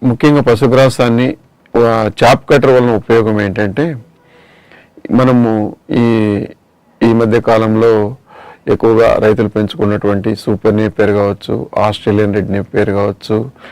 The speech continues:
తైవాన్ నేపియర్ లాంటి కొత్త రకాల పశుగ్రాసాలని బాగా సుమారు పన్నెండు నుంచి పదహారు అడుగుల ఎత్తు వరకు పెరుగుతాయి కాబట్టి వాటిని ఉన్న పలంగా అట్లాగే వేసినట్లయితే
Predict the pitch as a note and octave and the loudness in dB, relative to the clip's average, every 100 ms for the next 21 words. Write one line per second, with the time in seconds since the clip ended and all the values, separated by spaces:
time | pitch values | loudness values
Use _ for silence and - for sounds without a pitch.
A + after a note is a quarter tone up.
0 | - _ G#2+ G2+ G#2+ G#2 G#2+ - G2+ G2+ | -20 _ 0 2 2 0 -2 -2 -2 -2
1 | G2 F#2 A2+ A2+ - _ - G#2+ - C3+ | -4 -6 -6 -8 -14 _ -4 -4 0 0
2 | G#2 - - G#2+ - G#2 G#2 G2 G2+ A2+ | 0 -2 -8 -6 -2 0 0 -2 -4 -2
3 | G2+ G2+ - G2+ G2+ C3+ A#2+ - - - | 0 -2 -2 -2 -2 -4 -8 -14 -20 -20
4 | - - G#2+ A2+ - A2+ A#2 A2+ G2 - | -10 -2 0 0 -2 0 0 0 0 -2
5 | G#2 A2 G#2+ G#2+ - - G#2 G#2 G#2+ G2+ | -2 0 0 -2 -4 -2 0 0 0 0
6 | G2 G2 F#2+ - G#2 G#2 - G2 G2 F#2 | -2 -2 -4 -2 -2 -2 -6 -4 -4 -2
7 | G2 F#2+ G2 F#2 - C#3 C#3+ _ - - | -2 -2 -2 -4 -6 -8 -8 _ -20 -20
8 | - - A2+ A#2+ D#3+ C3 A2 A#2 - _ | -12 0 0 2 0 0 0 -4 -10 _
9 | _ - _ - A2 B2 B2 B2 A#2+ A2 | _ -20 _ -2 0 2 2 0 0 0
10 | - A#2 A#2 G#2 - G2+ G2+ G2 G2+ F#2+ | 0 2 4 2 0 -2 -2 -4 -4 -4
11 | G2 A2+ C3 | -2 -2 -2